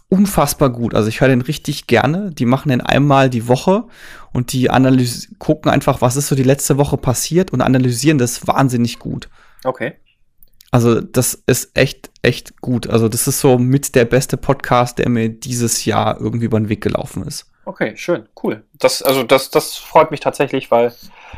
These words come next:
Speaker 2: ich hab, ähm, ich hab diese Woche irgendwie das erste Mal diesen Aufwachen-Podcast, ähm, mir runtergeladen und angehört vom Thilo Jung, ähm, der ja auch dieses Jung und Naiv macht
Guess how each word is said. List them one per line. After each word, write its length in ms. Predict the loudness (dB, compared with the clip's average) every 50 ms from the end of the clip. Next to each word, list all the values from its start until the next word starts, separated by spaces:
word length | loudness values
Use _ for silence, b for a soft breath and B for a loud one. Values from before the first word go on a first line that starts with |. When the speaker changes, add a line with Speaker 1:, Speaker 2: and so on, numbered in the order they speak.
| B B B
Speaker 2:
ich 160 | -10 -2 0
hab, 180 | 0 0 -2 -4 -20 _ -8 -4
ähm, 360 | -4 -2 -2 -2 -4 -8 -8 -10 B B B B B B _ _ B B B B B
ich 100 | B 0
hab 120 | 0 0 0
diese 300 | -2 -4 0 0 2 2
Woche 200 | 2 2 0 -2
irgendwie 360 | -4 -4 -4 -6 -6 -4 -2
das 200 | -2 -2 -2 -2
erste 320 | 0 0 0 0 0 -6
Mal 260 | -6 -2 0 0 0 -2
diesen 380 | -4 -8 -10 -8 -8 -8 -6
Aufwachen-Podcast, 1500 | 0 2 2 2 2 0 -2 -2 -2 -4 -10 -8 -4 -2 -2 -2 -4 -6 -8 -6 -6 -6 -8 -12 -14 -16 -16 -16 -16 -18 -18 -12
ähm, 480 | -10 -8 -8 -8 -8 -10 -12 -14 -14 -18 _ _ _ _ _ _ _ _ _ _ _ _ _ _ _ _ -8
mir 140 | -2 -2 0
runtergeladen 680 | 0 -2 -4 -6 -4 -6 -4 0 2 4 4 4 2
und 160 | -2 -8 -12 -12
angehört 460 | -10 -8 -8 -6 -4 -4 -4 -4 -4
vom 160 | -8 -18 -16
Thilo 280 | -14 -12 -10 -8 -8 -8
Jung, 280 | -8 -8 -10 -12 -14 _ _ _ _ _ _ _ _ _ _
ähm, 480 | -20 -20 -20 -18 -18 -18 -18 -20 -14 -8 -6
der 100 | -4 -2
ja 140 | 0 0
auch 120 | 0 -2 -4
dieses 380 | -10 -10 -10 -8 -8 -8 -6
Jung 160 | -4 -4 -4 -6
und 180 | -8 -10 -6
Naiv 360 | -6 -6 -4 -6 -8 -10 -10
macht 260 | -10 -10 -10 -10 _